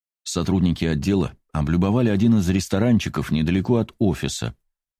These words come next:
и часто собирались выпить пиво и поесть мясо. Когда к ним присоединялся Квон Пивон, разговор неизменно превращался в обсуждение очередного дела. Однако существовала и негативная сторона.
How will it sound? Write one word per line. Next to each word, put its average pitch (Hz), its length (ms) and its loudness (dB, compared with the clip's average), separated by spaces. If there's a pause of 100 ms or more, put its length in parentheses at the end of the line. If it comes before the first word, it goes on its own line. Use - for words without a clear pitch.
и 90 80 -2
часто 147 320 -2
собирались 104 540 0
выпить 90 380 -2
пиво 123 260 2
и 85 60 2
поесть 85 420 -2
мясо. 67 400 -4 (1200)
Когда 82 360 -2
к - 60 -4
ним 87 200 2
присоединялся 82 880 -2 (100)
Квон 85 420 0
Пивон, 78 600 -2 (580)
разговор 107 580 0
неизменно 104 640 2
превращался 82 720 -2
в 80 40 -2
обсуждение 76 680 -2
очередного 78 680 -2
дела. 62 360 -8 (1700)
Однако 107 420 0
существовала 104 760 0
и 104 60 4
негативная 104 640 2
сторона. 76 500 -4